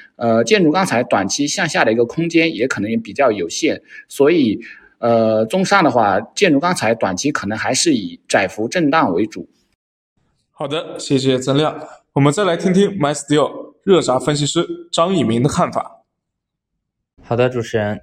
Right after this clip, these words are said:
Speaker 3: 呃，今天的热轧板卷价格整体是一个小幅震荡运行的状态。那么分区域来看的话，华南、华中、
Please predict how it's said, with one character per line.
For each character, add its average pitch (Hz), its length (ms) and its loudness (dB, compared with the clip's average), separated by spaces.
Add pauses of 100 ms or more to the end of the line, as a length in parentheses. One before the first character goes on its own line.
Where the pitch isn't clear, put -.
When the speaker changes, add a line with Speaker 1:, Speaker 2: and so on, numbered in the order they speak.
Speaker 3:
呃， 104 380 -4
今 151 180 -8
天 156 140 -2
的 156 80 0
热 151 120 2
轧 135 100 4
板 135 140 0
卷 120 140 -4
价 127 160 0
格 113 160 0
整 113 180 -8
体 117 120 -10
是 120 160 -6
一 - 20 -2
个 131 80 0
小 113 180 -4
幅 - 140 -12
震 139 140 -8
荡 151 160 0
运 117 60 -4
行 104 140 -12
的 101 60 -12
状 101 180 -4
态。 - 200 -18 (1160)
那 156 60 -2
么 151 140 4
分 190 160 4
区 208 160 4
域 208 40 8
来 165 120 6
看 151 180 -2
的 139 80 0
话， 127 160 2
华 120 220 2
南、 139 320 0
华 127 240 -2
中、 143 340 0